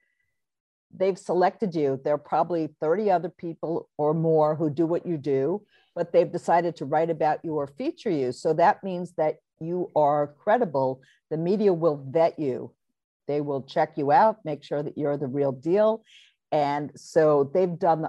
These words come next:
that heavy lifting for the audience. And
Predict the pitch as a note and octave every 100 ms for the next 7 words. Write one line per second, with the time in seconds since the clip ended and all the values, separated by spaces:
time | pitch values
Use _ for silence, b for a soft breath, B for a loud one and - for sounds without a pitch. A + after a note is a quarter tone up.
0 | - _ - C#3+ D#3 D#3 D#3 D#3+ F3 F3
1 | D3 D#3 D3 C3+ - C4+ E4 E3 C#3 C#3
2 | - b b b - F3 F3 F3+